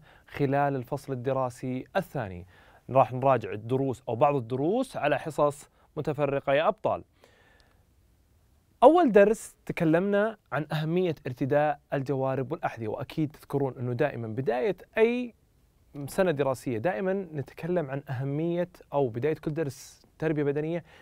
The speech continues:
نتكلم عن أهمية ارتداء الملابس الرياضية أو الزي الرياضي المناسب. دائما لبس اللبس الرياضي المناسب لكل رياضة يساعد على أداء الرياضة بشكل احترافي. أيضا نوه أنه يعد سلوك حضاري، أيضا يقيك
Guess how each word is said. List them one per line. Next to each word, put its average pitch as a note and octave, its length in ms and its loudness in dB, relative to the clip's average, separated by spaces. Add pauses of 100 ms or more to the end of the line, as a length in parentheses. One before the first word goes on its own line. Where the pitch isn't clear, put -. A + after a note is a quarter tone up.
(120)
نتكلم A3+ 420 -4
عن F#3 120 -4
أهمية F3 420 -2
ارتداء E3 580 -2
الملابس D3 720 -2
الرياضية C#3+ 420 -2
أو C3+ 120 -2
الزي C#3+ 280 -2
الرياضي C#3 300 -2
المناسب. G2+ 420 -10 (500)
دائما A3 500 2 (380)
لبس F3+ 280 2
اللبس D3+ 380 -2
الرياضي C3 420 0
المناسب A#2+ 540 -6
لكل A#2+ 260 -6
رياضة E3+ 480 0 (300)
يساعد C#3+ 380 0
على C#3 240 -2
أداء C#3+ 240 -2
الرياضة C3+ 360 -4
بشكل A#2+ 320 -8
احترافي. G#2 460 -8 (100)
أيضا G#3+ 360 0 (360)
نوه D#3+ 460 2
أنه E3+ 180 0
يعد C#3+ 300 -2
سلوك D3 360 -4
حضاري، G#2+ 480 -6 (260)
أيضا D3+ 240 2
يقيك C#3 400 -4